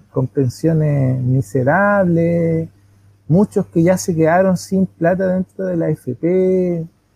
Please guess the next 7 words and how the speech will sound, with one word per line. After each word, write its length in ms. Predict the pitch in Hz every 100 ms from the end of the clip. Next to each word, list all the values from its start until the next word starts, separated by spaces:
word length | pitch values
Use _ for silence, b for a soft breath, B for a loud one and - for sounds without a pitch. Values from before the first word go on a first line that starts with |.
| _ _ -
muchas 840 | 151 170 - 180 170 165 160 151
familias 640 | - 147 156 185 185 180 - -
que, 920 | 165 160 156 151 147 139 135 135 131 - _ _ _ _ _
que 120 | 151
s-, 200 | 147 - -
que 80 | 147
s-, 220 | -